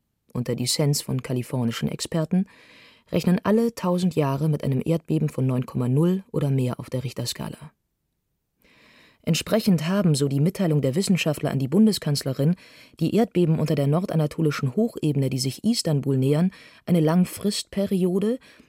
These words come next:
die eine Gefährdung der türkischen zehn Millionen Stadt in den nächsten zehn Jahren mit einer Wahrscheinlichkeit von sechzig Prozent erwarten lassen.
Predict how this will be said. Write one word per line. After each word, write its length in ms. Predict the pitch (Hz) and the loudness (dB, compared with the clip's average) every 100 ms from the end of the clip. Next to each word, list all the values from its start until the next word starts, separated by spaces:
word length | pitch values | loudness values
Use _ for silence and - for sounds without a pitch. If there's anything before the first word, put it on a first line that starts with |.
| - | -6
die 100 | - | 0
eine 140 | 165 | 2
Gefährdung 560 | 156 151 - 175 180 214 | 2 0 2 2 4 4
der 140 | 175 | 2
türkischen 420 | - 185 180 - | 0 -2 -2 -2
zehn 220 | 160 - 151 | -2 2 2
Millionen 400 | 135 165 208 139 | 2 4 2 2
Stadt 360 | - 151 190 | 0 -2 -2
in 80 | - | -2
den 140 | 143 | 0
nächsten 380 | 139 165 175 156 | 2 0 -2 -2
zehn 240 | 147 151 131 | -2 0 0
Jahren 440 | 131 127 139 175 - - - | 0 -2 0 0 -2 -16 -12
mit 140 | 147 - | -6 0
einer 160 | 147 | 0
Wahrscheinlichkeit 680 | 143 147 180 175 180 180 165 | 0 0 0 0 0 -6 -6
von 140 | 147 | -4
sechzig 500 | 127 160 - - - | 0 0 -2 -6 -8
Prozent 440 | - 156 - 123 - | -6 -6 -4 -4 -4
erwarten 400 | 113 117 - 120 | -8 -8 -8 -8
lassen. 340 | - - - | -6 -8 -10